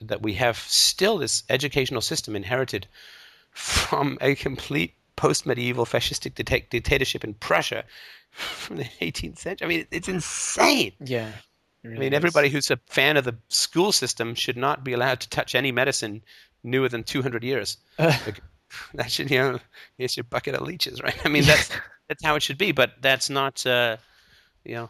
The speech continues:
Speaker 1: people don't understand that, right? So, so I just, like, I really wanna point out, you know, I, I've, <clears throat> you know, I've bagged on the family, and I think that there's good reasons to bag on the family, but the family is itself embedded upon a, upon a larger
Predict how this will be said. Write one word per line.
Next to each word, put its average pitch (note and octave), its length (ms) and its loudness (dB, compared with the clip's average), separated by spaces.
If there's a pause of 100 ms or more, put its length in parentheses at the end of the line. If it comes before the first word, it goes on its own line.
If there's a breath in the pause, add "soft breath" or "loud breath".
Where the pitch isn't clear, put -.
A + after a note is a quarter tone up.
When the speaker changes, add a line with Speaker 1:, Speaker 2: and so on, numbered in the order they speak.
(140)
Speaker 1:
people B2+ 300 -2
don't A#2 180 -2
understand A2+ 480 -6
that, G2 220 -10
right? G#2 200 -10
So, A2 300 0
so D3 220 6
I A#2 100 4
just, - 240 -2
like, C#3 160 -2
I D3 40 2
really F3+ 200 2
wanna E3+ 160 0
point C#3 300 -2
out, A#2+ 200 0
you A#2 80 -2
know, A#2+ 200 0 (1120 soft breath)
I, A#2 120 6
I've, C3 300 2 (200)
<clears throat> - 220 -6
you C3+ 120 -2
know, C3 80 4
I've B2 180 2
bagged C#3 260 0
on C#3+ 60 -6
the B2 80 -4
family, A2 420 -6
and B2 80 -8
I A2+ 60 -4
think A#2 220 -8
that - 100 -18
there's A2+ 220 -4
good C3 340 -2
reasons B2+ 300 -2
to - 100 -16
bag G#2+ 220 0
on G#2 60 -2
the G2+ 40 -6
family, A#2 360 0
but A2 120 -2
the - 80 -6
family F#3+ 320 -4
is C3+ 120 -2
itself D#3+ 380 0
embedded B2 380 0
upon A2+ 260 -2
a, - 140 -4
upon A#2+ 240 0
a G#2+ 80 0
larger B2+ 480 0